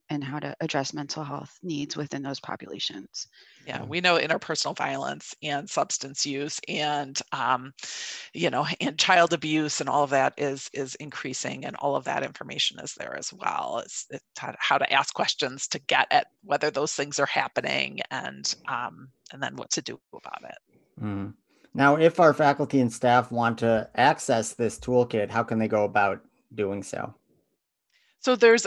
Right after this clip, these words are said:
Speaker 2: a website, um, address, which is mishmed dot org slash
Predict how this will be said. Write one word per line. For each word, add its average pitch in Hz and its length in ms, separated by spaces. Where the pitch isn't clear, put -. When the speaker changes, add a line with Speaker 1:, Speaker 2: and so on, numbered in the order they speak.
Speaker 2:
a 175 460
website, 175 520
um, 160 460
address, 170 460
which 160 220
is 151 280
mishmed 185 840
dot 147 320
org 156 500
slash 151 680